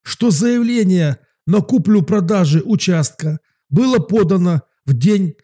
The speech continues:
когда украинские войска вновь вошли в Херсон. В воздушных силах Украины рассказали, что со времени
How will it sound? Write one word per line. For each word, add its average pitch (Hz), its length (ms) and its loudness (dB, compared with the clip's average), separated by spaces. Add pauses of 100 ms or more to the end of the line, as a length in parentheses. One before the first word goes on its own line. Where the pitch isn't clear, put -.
(260)
когда 170 680 0 (180)
украинские 190 680 2
войска 185 680 -2 (140)
вновь 185 500 2 (100)
вошли 185 420 2
в - 60 0
Херсон. 143 600 -2 (480)
В 127 100 0
воздушных 185 580 2
силах 180 380 0
Украины 190 540 0
рассказали, 135 760 -2 (540)
что - 240 -6
со 262 180 -2
времени 139 600 0